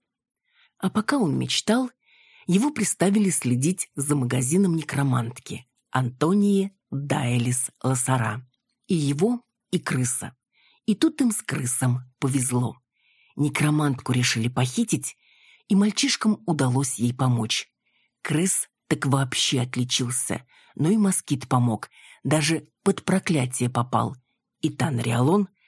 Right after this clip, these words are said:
который потом на спасенной некромантке женился, им этого не забыл, а добро некромантам делают редко,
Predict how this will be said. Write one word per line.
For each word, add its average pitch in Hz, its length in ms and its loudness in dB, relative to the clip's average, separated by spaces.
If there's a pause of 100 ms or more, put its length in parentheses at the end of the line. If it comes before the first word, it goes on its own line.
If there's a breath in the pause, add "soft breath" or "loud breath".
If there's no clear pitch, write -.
(260 soft breath)
который 190 320 0
потом 143 340 0
на 135 60 2
спасенной 139 540 0
некромантке 139 680 0
женился, 143 720 0 (460 soft breath)
им 160 240 2
этого 135 260 0
не 139 160 0
забыл, 127 480 0 (380)
а - 120 -2
добро 139 360 0
некромантам 127 1000 0
делают 131 520 -2
редко, 127 520 -2